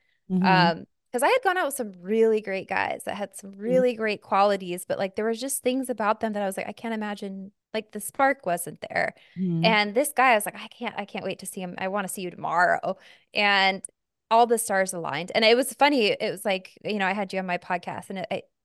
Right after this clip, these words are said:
Speaker 2: it's totally a different scenario about, like, when getting pregnant and, like, just
Speaker 1: Mm-hmm.
Speaker 2: not thi-, I had surrendered to the fact that, like, it might not be in the cards for me. Like, I
Speaker 1: Mm-hmm.
Speaker 2: really was losing hope as to find that person that I felt like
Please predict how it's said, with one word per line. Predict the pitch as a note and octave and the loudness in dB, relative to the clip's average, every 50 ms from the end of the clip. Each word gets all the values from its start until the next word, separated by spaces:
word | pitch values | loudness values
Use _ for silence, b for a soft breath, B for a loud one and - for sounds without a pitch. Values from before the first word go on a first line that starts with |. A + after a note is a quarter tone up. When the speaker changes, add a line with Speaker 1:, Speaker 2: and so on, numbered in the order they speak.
| _ - | _ -10
Speaker 2:
it's | G3+ G3+ - - - _ _ _ - | -8 -8 -10 -14 -18 _ _ _ -8
totally | - D4 C#4+ C4+ B3 A3+ | -2 0 2 2 2 2
a | G3 | 0
different | G#3+ G#3 - F#3+ - | -2 -6 -6 -6 -6
scenario | - - G3 F3+ F3 | -6 -4 -4 -2 -2
about, | F3+ F3+ - | -2 -2 -2
like, | - F#3+ - | -4 -6 -8
when | F#3 F3+ | -10 -12
getting | - - F3 E3+ F3 F3 | -10 -10 -10 -10 -10 -12
pregnant | E3+ - - E3+ E3+ F3+ F3+ F3 F3 | -10 -8 -8 -6 -6 -4 -6 -4 -6
and, | E3 D#3+ E3+ | -6 -8 -8
like, | E3+ E3 _ b b b b b b b b F3+ | -10 -10 _ b b b b b b b b -2
just | - E3 E3 D#3 | 0 0 0 0
Speaker 1:
Mm-hmm. | D3+ D#3 - - | -2 -4 -6 -6
Speaker 2:
not | F#3 - - _ _ - | -8 -8 -8 _ _ -6
thi-, | G#3+ - - | -4 0 2
I | G#3 A3+ A#3+ | 2 2 2
had | B3 B3+ - - | 2 0 -4 -4
surrendered | - - G#3 F#3 F3 F3 F#3 F3+ F3+ F3+ E3 D3+ D#3+ E3+ - | -6 -8 -8 -6 -2 0 0 0 0 0 -2 -2 -2 -4 -6
to | - G#3 | -8 -8
the | F#3 F3 F#3 | -6 -6 -4
fact | - F#3 F3+ F3+ - - | -2 -2 -2 -2 -2 -4
that, | G3 - | -4 -2
like, | F3+ F3 E3+ E3 - _ _ _ _ _ _ _ - F#3+ - - | 0 -2 -2 -4 -6 _ _ _ _ _ _ _ -20 -12 -6 -4
it | A3+ G#3+ | -2 -2
might | G#3 G3+ G#3 G#3 | 0 0 -2 -2
not | G#3 - - | -2 -4 -6
be | G3 G3+ | -6 -6
in | F#3+ | -6
the | F#3 F3+ | -6 -4
cards | - F#3 F3+ F3 F3 - | -2 0 0 0 -2 -6
for | - F3 E3+ | -8 -8 -6
me. | E3+ E3+ F3 F3 F3 - _ _ _ | -6 -6 -6 -8 -10 -14 _ _ _
Like, | - G3 F#3+ - | 0 0 0 2
I | F#3+ G3+ G3+ | 4 6 6
Speaker 1:
Mm-hmm. | G3+ G#3 G3+ G3 - _ _ _ _ _ _ - G3+ | 6 6 4 2 -2 _ _ _ _ _ _ 0 4
Speaker 2:
really | A3 A#3 A#3 A#3 A#3 A3+ | 6 6 8 8 6 6
was | G#3+ G3+ | 4 0
losing | G3+ G3 F#3+ F#3 G3 F#3 | -2 -4 -4 -4 -6 -6
hope | F3+ F3+ F#3 F3+ F3+ - | 0 2 2 2 2 0
as | - F#3 F3+ E3 E3+ - - - | -4 -4 -4 -6 -8 -8 -10 -10
to | - - F#3 F3 | -10 -10 -10 -8
find | - - F3 F3 F3 F3 | -6 -6 -6 -6 -6 -6
that | E3+ - - | -6 -8 -8
person | - - F3 - - E3+ E3+ | -8 -8 -8 -8 -8 -10 -10
that | E3+ E3 | -10 -8
I | E3 E3 | -8 -8
felt | E3 - E3 D#3 D3 - | -6 -4 -4 -4 -2 -2
like | - E3 D#3 | -4 -6 -6